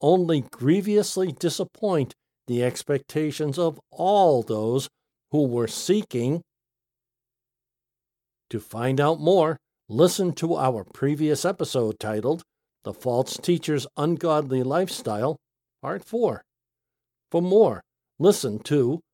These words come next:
The False Teacher's Ungodly Lifestyle, Parts one through four. Today, our scripture reads, Dear friends,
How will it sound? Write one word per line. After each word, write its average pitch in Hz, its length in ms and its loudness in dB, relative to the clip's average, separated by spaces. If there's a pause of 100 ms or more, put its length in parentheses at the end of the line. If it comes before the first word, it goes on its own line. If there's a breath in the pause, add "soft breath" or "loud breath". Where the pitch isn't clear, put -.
(220)
The 110 80 -4
False 120 440 -4
Teacher's 147 560 -4
Ungodly 147 680 0
Lifestyle, 135 720 -2 (280)
Parts 135 320 -4
one 143 340 0 (120)
through 214 280 0
four. 110 400 -2 (1400)
Today, 120 480 0 (480)
our 226 260 -4
scripture 220 520 -6
reads, 135 640 -6 (800)
Dear 185 200 2
friends, 156 600 -6